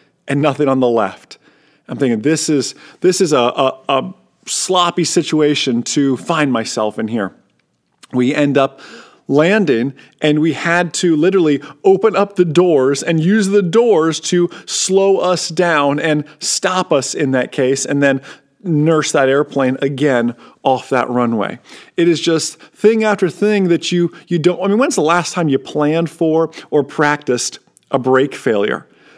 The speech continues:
I, I would argue that it's, it's few and far between the opportunities we get to practice something like that. So I was hoping that was kind of the one,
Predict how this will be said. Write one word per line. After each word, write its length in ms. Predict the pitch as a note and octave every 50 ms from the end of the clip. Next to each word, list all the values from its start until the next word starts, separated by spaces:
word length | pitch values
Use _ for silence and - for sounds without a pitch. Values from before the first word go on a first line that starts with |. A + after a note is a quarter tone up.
| _ _
I, 320 | - D3+ D3+ D#3+ E3 - -
I 180 | D3+ E3 D#3 D3+
would 120 | D#3 D3+
argue 340 | D#3 E3+ E3 D#3 C#3 D#3 D3
that 140 | C#3+ D3 C3
it's, 280 | C3 B2+ - - - - - - - - _
it's 180 | C#3+ D#3 - -
few 300 | - - F3+ G3+ G#3 F#3+
and 140 | F3 D3
far 180 | C#3+ F3 E3+ D#3+
between 640 | D#3 D3 - - - G3 F#3 E3+ D3+ D3+ D3+ D3 - - - -
the 120 | D3+ E3
opportunities 720 | D#3 D#3 - D#3 C#3+ - - G#3 A3 G3+ E3 D3 C#3+ C3+ -
we 60 | D3
get 140 | C#3 D#3 D3+ D3+
to 60 | C#3+
practice 680 | - - - E3 D#3+ D#3+ - - B2 A2 - - - - _ _ _ _ -
something 360 | - - D3 C3 A#2+ B2 A#2
like 280 | G#2+ A2 G#2 G2+ -
that. 360 | - A2 G2+ G2+ - - - _ - - - - - - -
So 140 | - G3 F3+
I 40 |
was 120 | F3 E3+ -
hoping 340 | - G#3+ B3 B3 G#3 E3+ E3
that 140 | F#3 F#3+
was 140 | G3 F3 -
kind 300 | - - F#3 F3 F3 E3+
of 160 | D#3+ D3+ - - - - -
the 180 | - D3+ D#3+ D3+
one, 440 | D3 D#3+ E3 E3+ E3 E3+ F3 E3